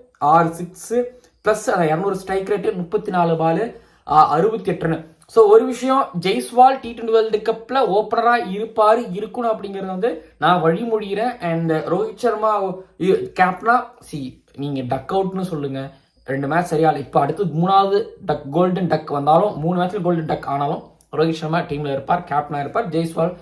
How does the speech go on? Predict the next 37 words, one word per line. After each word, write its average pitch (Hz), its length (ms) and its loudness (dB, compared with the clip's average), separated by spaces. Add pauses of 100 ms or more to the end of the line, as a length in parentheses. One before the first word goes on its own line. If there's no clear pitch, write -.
(160)
and 135 400 -6
ரோஹித் 170 280 2
ஓப்பன் 139 320 -2
பண்ணலாம், 139 500 -2
பண்ணுவாங்க. 147 360 -2
ஒன் 190 200 0
டவுன்ல 165 160 0
விராட் 151 260 0
கோலி. - 340 -4 (220)
So, - 180 8
ஜெய்ஸ்வால் 285 400 2
அந்த 226 120 4
நம்பிக்கையை 196 520 0
கொடுக்குறாரு 165 540 0
அவரோட 143 280 -2
சிக்ஸ் 160 340 -10
ஹிட்டிங் 156 320 -8 (260)
பவர் 143 340 -2
மூலமா. 151 400 0 (140)
But 175 140 0
இந்த 214 260 4
மாதிரியான 220 300 4
கிரிக்கெட் 196 300 0
தான் 214 140 2
தேவை. 185 200 4
ஒரு 160 100 4
வெஸ்ட் 160 200 -6
இண்டீஸ்ல 165 300 -2
போய் 156 100 0
ஆடும்போது, 147 440 0
ஸ்லோ 151 200 2
சர்ஃபேஸ்ல 147 420 -4
ஆடும்போது, 135 320 -6
ஸ்லக்கிஷான 143 460 -10
பிட்ச்ல - 300 -12
வந்து 139 80 -6
ஆடும்பொழுது, 175 540 -8